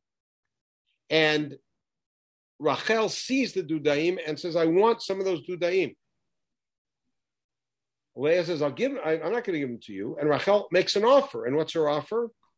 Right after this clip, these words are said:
"I'll give you something that is much greater than that for the Dudaim." By the way, notice that what is the focal point of the sale here?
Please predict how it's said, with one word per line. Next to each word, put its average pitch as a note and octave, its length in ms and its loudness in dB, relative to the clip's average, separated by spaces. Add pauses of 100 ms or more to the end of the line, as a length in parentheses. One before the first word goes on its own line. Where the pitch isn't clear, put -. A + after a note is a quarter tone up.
"I'll D3+ 120 2
give B3+ 180 2
you A3 80 6
something G3 460 2
that G#3 120 0
is F#3+ 100 -8
much C#4+ 260 -2 (120)
greater F4 320 6
than D3+ 160 0
that F2+ 160 -8 (720)
for D#3 100 -10
the D3+ 100 -4
Dudaim." D3 540 0 (1400)
By C#3+ 120 -4
the E3 120 -2
way, A#2+ 340 -2
notice D#3 680 2 (340)
that C3+ 140 -6
what G3 220 2
is G3+ 280 -2
the E3+ 140 -4 (180)
focal F#3+ 300 2
point E3+ 380 0
of C#3+ 140 -10
the C#3+ 80 -10
sale D#3 460 2
here? D#3+ 400 -2